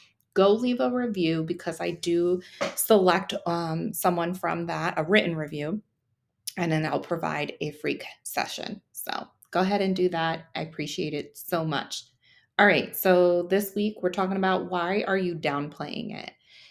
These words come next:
What I mean by this is when we have something occurring, something's going on,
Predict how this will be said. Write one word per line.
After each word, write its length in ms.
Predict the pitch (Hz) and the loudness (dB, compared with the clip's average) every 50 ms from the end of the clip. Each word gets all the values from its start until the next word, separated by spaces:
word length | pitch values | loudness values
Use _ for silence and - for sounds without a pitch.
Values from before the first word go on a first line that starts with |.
| - _ _ _ | -20 _ _ _
What 200 | - 180 180 180 | 6 8 8 10
I 140 | 196 240 254 | 10 8 6
mean 520 | 247 220 214 202 190 196 196 190 196 196 - - _ | 6 6 6 4 4 2 -2 -2 -4 -4 -6 -10 _
by 420 | - 180 - - 160 160 160 151 143 - | -18 -10 -8 -4 -2 -2 -2 -2 -4 -4
this 500 | 147 139 131 - 170 165 - - - - _ _ | -4 -4 -2 -4 -8 -8 -8 -10 -10 -10 _ _
is 500 | - 185 180 160 151 143 151 170 202 208 | -2 -2 -2 0 -2 -6 -6 -8 -8 -8
when 640 | 180 156 151 151 160 151 143 143 143 151 175 185 185 - | -8 -10 -8 -6 -6 -4 -4 -6 -8 -8 -8 -8 -8 -6
we 460 | 170 156 151 151 147 147 160 175 _ _ | -6 -6 -6 -6 -8 -8 -10 -12 _ _
have 340 | _ - - - 139 127 127 - | _ -14 -8 -6 -6 -6 -6 -8
something 480 | - - 143 147 160 160 180 196 220 254 | -8 -6 -6 -6 -4 -4 -4 -2 -2 -2
occurring, 840 | 254 - - - 233 226 220 220 226 220 220 220 214 214 220 214 214 _ _ _ _ | -4 -8 -6 -4 -4 -2 0 0 0 0 0 0 0 0 -2 -2 -6 _ _ _ _
something's 640 | _ - - - 165 170 170 - 214 220 214 - | _ -18 -10 -8 -8 -8 -6 -2 -2 -2 -2 -4
going 340 | - 226 220 226 220 220 214 - | -6 -6 -4 -2 -2 -4 -4 -4
on, 580 | 202 185 185 180 180 180 180 180 180 185 185 | -4 -4 -2 -2 -2 -4 -4 -4 -4 -4 -6